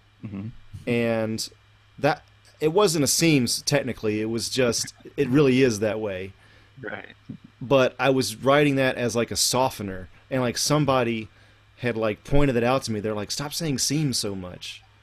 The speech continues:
Speaker 1: <laughs>
Speaker 2: So I, I think 'cause, like, your first job outside of, your first real job, I guess it can leave an impression on you.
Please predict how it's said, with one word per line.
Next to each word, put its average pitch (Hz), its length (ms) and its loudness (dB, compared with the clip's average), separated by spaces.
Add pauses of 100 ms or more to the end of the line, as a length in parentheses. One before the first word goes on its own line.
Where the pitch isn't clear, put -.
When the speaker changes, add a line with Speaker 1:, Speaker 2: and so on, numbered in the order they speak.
(420)
Speaker 1:
<laughs> 170 80 -4 (880)
Speaker 2:
So 110 600 -2 (1400)
I, 147 120 -4 (100)
I 156 80 2
think 165 240 -2
'cause, 131 220 -4 (120)
like, 110 360 -2
your 117 120 -2
first 123 440 -2
job 117 420 -2
outside 113 560 -4
of, 101 340 -8 (1300)
your 123 120 -2
first 160 260 0
real 135 200 0
job, 113 300 -2
I 104 60 0
guess 113 180 -2
it - 60 -14
can 104 140 -10
leave 107 120 -6
an 95 60 -8
impression 98 460 -6
on 95 200 -10
you. 92 120 -14